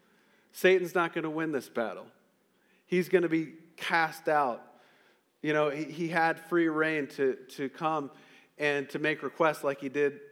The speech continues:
about Job, right, in heaven. And, and the Lord would allow him to run free for a time, but that's not going to go on forever. He's going to be defeated. And Michael and his angels are going to defeat Satan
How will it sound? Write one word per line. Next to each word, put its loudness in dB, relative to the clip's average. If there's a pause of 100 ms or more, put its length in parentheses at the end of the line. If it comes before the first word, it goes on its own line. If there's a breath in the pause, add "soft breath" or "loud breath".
about -2
Job, 0
right, -2 (120)
in -6
heaven. -4 (680 soft breath)
And, 0
and -2
the 0
Lord 4
would 0
allow 4
him -6
to 0 (420 loud breath)
run 0
free -4
for 0
a -2
time, -4
but -6
that's 0
not 0
going -2
to -2
go 0
on 0
forever. -6 (420 soft breath)
He's 0
going 0
to -6
be -2
defeated. -2 (480 loud breath)
And 2
Michael 4
and 2
his -4
angels 2
are 4
going 0
to -2
defeat -4 (760 soft breath)
Satan 2